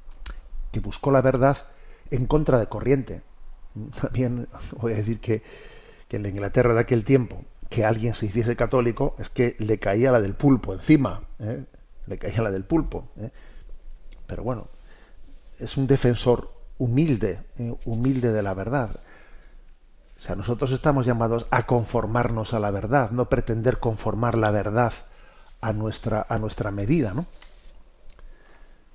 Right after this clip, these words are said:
Tercera lección. Chesterton y la alegría de la fe, ¿eh?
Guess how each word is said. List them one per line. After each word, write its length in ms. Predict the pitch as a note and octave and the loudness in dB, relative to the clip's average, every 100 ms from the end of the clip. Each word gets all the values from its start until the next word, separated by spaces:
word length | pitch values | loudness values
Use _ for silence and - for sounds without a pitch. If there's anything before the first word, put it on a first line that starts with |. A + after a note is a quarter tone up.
| _ - - - - - - - - | _ -20 -20 -20 -20 -20 -18 -18 4
Tercera 640 | C#3 C3 B2+ B2 - F3+ | 10 10 10 8 8 10
lección. 440 | C3 A2+ - F#2+ D#2+ - - - - - - - - - - - - | 10 8 -2 -4 -6 -16 -20 -20 -20 -20 -20 -20 -20 -18 -16 -16 -8
Chesterton 720 | - E3 - D#3 D3+ D#3 D#3+ - - | 6 6 8 2 4 0 0 -6 4
y 140 | D3 | 10
la 160 | B2+ A#2 | 10 10
alegría 640 | A#2 A#2+ B2 C#3+ B2+ A2 | 8 8 8 8 6 4
de 120 | G2 | 2
la 120 | F#2 | -2
fe, 260 | F#2 - - - - | -6 -8 -12 -14 -14
¿eh? 220 | A#2 - | -10 -10